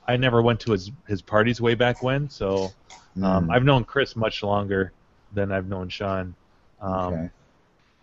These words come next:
Speaker 1: but yeah, I mean, I would, <laughs> I would love Sean to do whatever cabinet work that I don't wanna fuck with. <laughs>
Speaker 2: <laughs> Yeah.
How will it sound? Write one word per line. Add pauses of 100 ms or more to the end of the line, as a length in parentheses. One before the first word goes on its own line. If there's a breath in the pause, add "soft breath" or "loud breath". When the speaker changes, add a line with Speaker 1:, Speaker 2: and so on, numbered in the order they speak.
(640 soft breath)
Speaker 1:
but
yeah,
I
mean,
I
would,
<laughs>
I
would
love
Sean
to
do
whatever
cabinet
work
that
I
don't
wanna
fuck
with. (100)
<laughs>
Speaker 2:
<laughs>
Yeah.